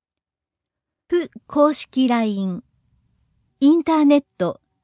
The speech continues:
ライン公式アカウント、京都府で検索。京都サイド。専属フォトライターが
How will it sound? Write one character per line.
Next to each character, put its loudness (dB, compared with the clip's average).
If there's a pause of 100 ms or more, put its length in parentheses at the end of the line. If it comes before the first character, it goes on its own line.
(160)
ラ 2
イ 2
ン -2
公 -2
式 -2
ア 0
カ -2
ウ -2
ン -6
ト、 -12 (460)
京 0
都 -2
府 -8 (120)
で -2
検 -4
索。 -12 (2000)
京 6
都 0
サ -2
イ -2
ド。 -10 (1080)
専 -2
属 0
フ -4
ォ -2
ト 0
ラ 2
イ -2
タ -4
ー -2
が -6